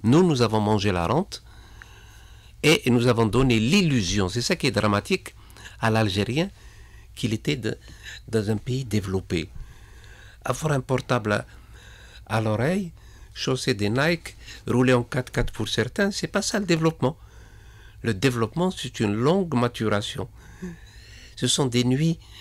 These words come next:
blanches, c'est de la sueur, c'est du travail. Et ce n'est qu'à fa-, à la fin de tout cela qu'on peut voir le bout du tunnel. Nous en sommes encore très loin.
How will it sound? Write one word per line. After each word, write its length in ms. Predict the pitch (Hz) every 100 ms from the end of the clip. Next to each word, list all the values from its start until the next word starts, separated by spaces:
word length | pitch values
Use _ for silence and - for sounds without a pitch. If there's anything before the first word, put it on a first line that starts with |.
| - -
blanches, 540 | 131 160 127 - - - - - -
c'est 180 | -
de 60 | 123
la 100 | 131
sueur, 480 | - 160 160 151 123 - - -
c'est 160 | - 156
du 140 | 131
travail. 420 | - 147 147 156 127 - - -
Et 100 | -
ce 180 | - -
n'est 140 | 147 127
qu'à 300 | - 208 196
fa-, 200 | 175 -
à 140 | 143
la 120 | 143
fin 240 | 127 165 135 - - - - -
de 60 |
tout 160 | 123 127
cela 180 | 156 165
qu'on 180 | - 127
peut 100 | 123
voir 260 | 113 131 - - - - - -
le 160 | 110
bout 240 | 92 117 98
du 140 | 95
tunnel. 480 | - 90 87 82 73 - - -
Nous 220 | 123 127 117
en 100 | 110
sommes 260 | 143 123
encore 380 | 101 - 139 135 - - - - -
très 220 | 120 127
loin. 260 | 98 92